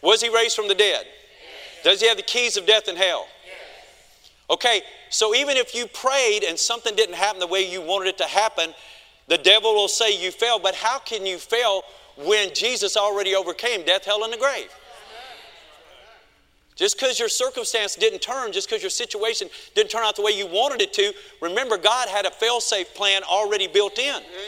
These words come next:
Speaker 1: Can I give you one more illustration that I know you've heard me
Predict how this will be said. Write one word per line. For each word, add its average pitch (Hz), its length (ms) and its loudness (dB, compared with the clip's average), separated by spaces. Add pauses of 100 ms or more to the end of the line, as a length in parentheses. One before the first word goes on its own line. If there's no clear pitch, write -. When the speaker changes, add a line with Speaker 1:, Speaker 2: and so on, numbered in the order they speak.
(3250)
Speaker 1:
Can 214 140 4
I 214 60 2
give 220 200 2
you 226 80 -2
one 240 160 -2
more 233 140 0
illustration 226 680 0
that 185 100 2
I 180 80 0
know 175 120 -2
you've 208 180 -2
heard 196 180 -2
me 180 220 -4